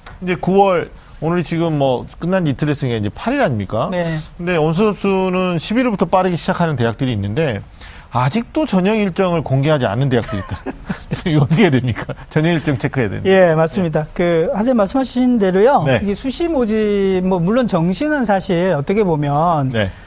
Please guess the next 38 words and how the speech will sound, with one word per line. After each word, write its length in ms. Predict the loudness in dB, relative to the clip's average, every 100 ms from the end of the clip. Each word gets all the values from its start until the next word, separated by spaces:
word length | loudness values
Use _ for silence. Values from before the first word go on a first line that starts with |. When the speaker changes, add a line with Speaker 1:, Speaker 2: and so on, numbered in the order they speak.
| -8
Speaker 2:
수능 240 | -4 -2
시험 200 | 0 0
보고 280 | 0 0 0
난 200 | 0 0
이후에 400 | -2 -2 0 0 0 0
Speaker 1:
음. 60 | -2 -6
Speaker 2:
정해진 400 | -4 -2 -2 -4
기간에 680 | -4 -4 -2 0 2 0 -4 -10 -6
원서 340 | -2 0 2 0
놓고 540 | 0 0 2 2 0 -6
Speaker 1:
네. 160 | -8
Speaker 2:
기다리면 540 | 0 4 4 2 -2 -2
됩니다. 400 | -4 -4 -4 -4
<laughs> 80 | -2
Speaker 1:
그렇죠. 260 | -2 0 0
Speaker 2:
기다리면 380 | 0 0 0
되는데 520 | 0 -2 -2 -2 -2 -4
Speaker 1:
네. 60 | -10 -10 -10
Speaker 2:
수시는 540 | -6 -4 -2 0 0
사실은 400 | 0 -2 0 0
원서 340 | 0 0 0 0
놓고 220 | -2 -2
나면 540 | -2 -2 0 0 -2 -6 -6
물론 220 | -4 -2
이제 160 | 0 0
뭐 160 | -2 -4
학생부 320 | -4 -4 -2
종합 320 | -2 -4 -4
전형이냐 560 | -4 -4 -4 -4 -6 -4
아니면 420 | -2 -2 -2 -2
뭐 140 | -2
학생부 300 | -2 -4 -4
교과 260 | -2 -2 0
전형이냐 560 | 0 -2 -4 -2 -4 -2
뭐 100 | -4
Speaker 1:
음. 40 |
Speaker 2:
논술 320 | -2 -2 -2 -2
전형이냐 500 | -2 -2 -2 -4